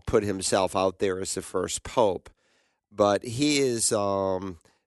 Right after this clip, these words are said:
basically communicated the truth that in essentials we need unity, in areas of non-essentiality that we need to show charity, so to speak.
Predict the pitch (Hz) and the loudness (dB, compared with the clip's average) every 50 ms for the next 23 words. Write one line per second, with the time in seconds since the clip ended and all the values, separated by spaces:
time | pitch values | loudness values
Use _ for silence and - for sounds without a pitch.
0 | _ _ - 131 131 135 131 - - 135 120 110 - 107 113 113 110 107 107 104 | _ _ 4 6 6 6 2 0 0 0 -2 -4 -4 -2 -2 0 0 0 -2 -4
1 | - - 117 110 110 110 110 110 101 - 117 104 104 104 98 104 101 - - - | -6 -8 -4 0 0 0 0 0 0 2 2 2 2 0 0 -2 -2 -2 0 0
2 | 120 110 104 - - 110 107 101 98 - _ 120 110 107 104 98 - - - - | 2 2 0 0 0 0 2 2 0 -4 _ -4 -2 -2 0 0 2 2 4 6
3 | 156 143 151 147 - - 123 107 98 98 - 104 104 107 104 104 107 104 104 98 | 6 4 4 2 0 0 0 0 -2 -4 -6 -4 -4 -4 -2 -2 -2 -2 -2 -4
4 | 98 98 98 104 110 117 131 147 147 135 110 87 92 85 80 82 90 98 - - | -8 -14 -10 -4 0 2 2 2 2 0 -2 -2 -4 -4 -4 -6 -6 -10 -12 -14
5 | _ _ _ _ _ _ _ _ _ _ _ _ _ _ _ _ _ _ _ - | _ _ _ _ _ _ _ _ _ _ _ _ _ _ _ _ _ _ _ -6
6 | 110 110 107 110 117 120 117 117 120 117 110 107 104 101 - 113 107 101 98 92 | -2 0 2 4 4 4 4 2 2 2 0 0 0 0 0 2 0 0 -2 -4
7 | 98 104 104 110 117 120 127 139 139 131 120 104 - - 117 110 101 98 - - | -6 -4 0 2 2 2 2 2 2 0 0 0 0 0 0 0 -2 -2 -2 0
8 | 98 92 92 87 87 90 87 87 85 85 87 95 98 - - _ _ _ _ _ | 0 0 0 0 -2 -2 -4 -4 -6 -8 -8 -8 -8 -10 -14 _ _ _ _ _
9 | _ _ _ - 110 107 107 - 113 110 110 107 107 107 110 107 107 104 - - | _ _ _ 2 2 2 2 2 0 0 0 0 0 0 0 0 -2 -2 -2 0
10 | - 113 104 - - - 117 104 104 101 - - - 135 123 123 123 117 107 95 | 0 2 2 2 2 2 4 2 2 0 -2 0 2 2 4 4 2 0 0 -2
11 | 95 92 90 - - - 101 98 92 90 - - - - 92 80 - - - - | -4 -6 -6 -4 -2 -2 -2 -2 -2 -4 -4 -4 -4 -2 -4 -4 -4 -8 -14 -20
12 | - | -20